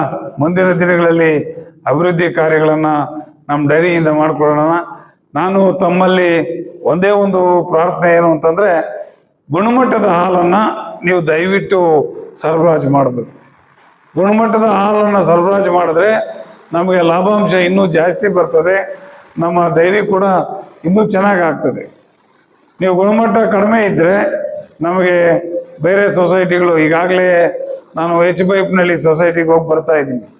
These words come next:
ಅಲ್ಲಿ ತೊಂಬತ್ತೇಳು ಸಾವಿರ ರೂಪಾಯಿ ನಷ್ಟ, ಅಂದ್ರೆ ಒಂದು ಲಕ್ಷ ರೂಪಾಯಿ ನಷ್ಟ ಆಗಿದೆ.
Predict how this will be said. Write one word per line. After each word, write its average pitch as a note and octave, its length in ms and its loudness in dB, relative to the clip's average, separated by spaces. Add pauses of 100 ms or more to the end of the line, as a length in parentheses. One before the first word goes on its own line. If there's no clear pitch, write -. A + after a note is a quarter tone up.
(460)
ಅಲ್ಲಿ F#3+ 280 0 (640)
ತೊಂಬತ್ತೇಳು G#3 580 2
ಸಾವಿರ F#3+ 260 0
ರೂಪಾಯಿ F#3+ 300 0
ನಷ್ಟ, E3+ 260 -2 (1120)
ಅಂದ್ರೆ G#3 220 2 (580)
ಒಂದು G#3 280 2
ಲಕ್ಷ G3+ 160 0
ರೂಪಾಯಿ G#3+ 260 0
ನಷ್ಟ G3 240 0
ಆಗಿದೆ. G3+ 400 0